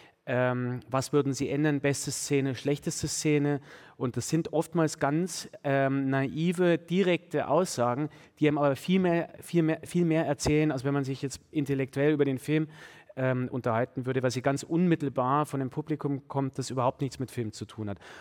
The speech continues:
Und das schaut man sich an, wird dann aber auch nicht jetzt akribisch,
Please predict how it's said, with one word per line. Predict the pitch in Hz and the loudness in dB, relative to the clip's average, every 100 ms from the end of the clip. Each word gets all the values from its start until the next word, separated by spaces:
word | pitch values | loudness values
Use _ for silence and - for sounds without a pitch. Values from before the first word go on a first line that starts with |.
| - - | -16 -2
Und | 135 131 - | 0 0 -2
das | 143 | -4
schaut | - 139 - | 0 0 2
man | 156 | -2
sich | 139 - | -2 -4
an, | 127 151 165 | -2 0 2
wird | 160 160 | 2 2
dann | 147 | 0
aber | - 147 135 - | 0 0 0 2
auch | 151 151 | 0 2
nicht | 151 156 | -2 -2
jetzt | 147 - | -4 -4
akribisch, | 135 - - 156 160 151 139 - | -4 -4 -2 -2 2 2 2 -2